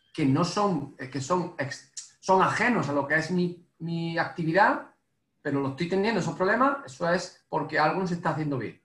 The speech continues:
desde arriba. Entonces, vamos a, a, a, a, a evitar que el trabajador,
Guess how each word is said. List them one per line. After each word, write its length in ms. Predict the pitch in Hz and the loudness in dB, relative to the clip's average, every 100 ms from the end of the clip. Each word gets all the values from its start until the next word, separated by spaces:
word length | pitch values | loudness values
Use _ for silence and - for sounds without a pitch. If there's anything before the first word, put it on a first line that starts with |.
| - | -10
desde 220 | 123 127 | -4 -4
arriba. 400 | 113 101 87 - - _ | -4 -6 -12 -14 -20 _
Entonces, 480 | 117 127 135 135 113 - - - _ _ _ | -10 -2 -2 0 -4 -6 -20 -20 _ _ _
vamos 380 | 139 147 165 175 | 2 4 6 4
a, 200 | 175 156 | 4 2
a, 200 | 151 135 | 2 0
a, 840 | 135 123 120 120 - 113 110 - - | 0 -2 -2 -4 -4 -4 -2 -4 -2
a, 60 | |
a 60 | 131 | -2
evitar 360 | 127 127 156 | -2 0 0
que 80 | 156 | 2
el 80 | 170 | -2
trabajador, 680 | 175 170 170 175 190 269 | 0 0 2 2 2 0